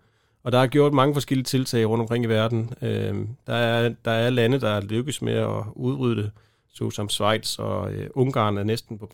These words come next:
på plads nu med en national, øh, udryddelse. Og så har vi de,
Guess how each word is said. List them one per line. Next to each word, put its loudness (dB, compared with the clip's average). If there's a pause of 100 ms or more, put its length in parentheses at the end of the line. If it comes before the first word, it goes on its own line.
(120)
på -8
plads -4
nu -2
med -2
en -2
national, -4
øh, -8
udryddelse. -4 (520)
Og -20
så -6
har 0
vi -6
de, -8